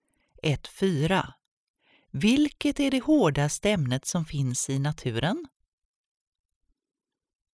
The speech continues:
B ett fem.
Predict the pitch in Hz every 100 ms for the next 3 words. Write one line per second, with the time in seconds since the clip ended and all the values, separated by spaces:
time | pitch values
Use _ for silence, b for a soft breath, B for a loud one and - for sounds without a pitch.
0 | _ _ _ _ _ _ _ _ _ _
1 | _ _ _ _ _ _ _ _ _ _
2 | - 139 202 180 123 95 _ - 139 120
3 | - - 175 135 -